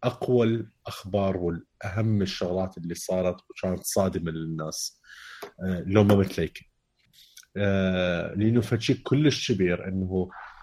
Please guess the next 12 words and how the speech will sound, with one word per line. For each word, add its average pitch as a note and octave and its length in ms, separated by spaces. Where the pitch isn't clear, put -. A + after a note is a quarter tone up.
قاعد A2 380
دي - 80
يصير F2+ 320
تعاون F#2+ 720
بين G#2+ 460
نتندو F2+ 540
وبين G#2 500
يوبي G#2+ 240
سوفت G#2 480
على G2+ 160
هالمستوى. F#2+ 1300
تمام. F2 240